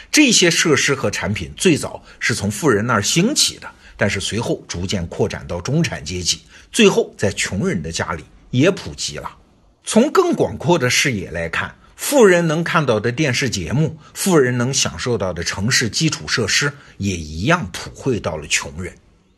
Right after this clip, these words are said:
所以美国才有人说吗？美国最伟大的成就是啥？不是什么G D P数据，不是什么高楼大厦，是美国总统和街角的乞丐都能喝得上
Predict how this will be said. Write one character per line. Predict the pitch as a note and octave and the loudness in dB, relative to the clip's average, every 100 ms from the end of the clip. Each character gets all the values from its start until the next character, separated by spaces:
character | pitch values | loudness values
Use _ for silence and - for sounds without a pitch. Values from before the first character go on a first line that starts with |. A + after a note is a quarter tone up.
| - - - | -20 -20 -4
所 | - | 4
以 | E4+ E4 | 4 4
美 | C3 | 0
国 | F#2+ B2+ | 2 0
才 | D3 D3 | 2 0
有 | D3+ | 0
人 | F#2 G#2+ | 0 -2
说 | B2+ D#3+ D#3 | 0 0 0
吗？ | D3 - _ | -2 -10 _
美 | C#3+ D3+ D#3 | 2 6 6
国 | D#3 F3+ | 4 4
最 | G#3+ B3+ E3 | 4 2 2
伟 | G2+ D2 | 0 -4
大 | A#2+ A#2+ | -4 -4
的 | F2+ | -4
成 | - E2+ G2 | -6 -4 -2
就 | A2+ F#2+ | -2 -2
是 | - | -2
啥？ | G2 - - _ - - - | -2 -6 -8 _ -20 -20 2
不 | D4 | 4
是 | F4 C4+ | 6 4
什 | D#3+ | 2
么 | B2+ | 0
G | B2+ B2+ | 0 -2
D | B2 | -2
P | A#2+ B2 | -2 -2
数 | A2+ A#2+ | -2 -2
据， | A2+ C#3+ G2 - - - | -2 -2 -4 -8 -14 0
不 | B2+ | 2
是 | D3+ C#3+ | 2 0
什 | D#2 | -4
么 | E2 | -8
高 | - A#2+ G#2+ | 0 2 2
楼 | F2+ D#2 | -2 -6
大 | F2+ - | -6 -4
厦， | - - - - - - - | -2 -4 -6 -20 -20 -18 -2
是 | - A#3 | 4 8
美 | F#3 D3+ | 8 6
国 | D3+ G3 | 8 6
总 | E3+ A3+ | 6 2
统 | A#3 - - - | 0 -6 -14 -10
和 | - A#2+ | -2 0
街 | - F#3+ G3+ | 2 4 4
角 | G2 - | 0 -6
的 | F#2+ | -2
乞 | A#2+ - - | 2 2 0
丐 | - C3+ C3+ - | -4 -4 -6 0
都 | D#3+ D3+ C3+ | 2 2 0
能 | F2 | -4
喝 | F#2+ - G2+ | -4 -4 -2
得 | F#2+ | -2
上 | - | -4